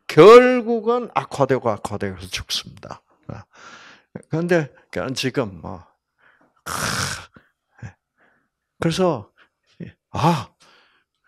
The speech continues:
하나님을 가르치면, 아, 이 몸매보다 <laughs>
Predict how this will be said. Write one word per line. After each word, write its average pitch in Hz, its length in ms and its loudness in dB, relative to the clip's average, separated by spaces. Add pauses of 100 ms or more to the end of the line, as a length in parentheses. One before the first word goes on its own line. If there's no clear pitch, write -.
(160)
하나님을 190 880 0
가르치면, 113 880 -6 (320)
아, 131 200 -2
이 123 120 -2
몸매보다 147 720 2
<laughs> - 300 -16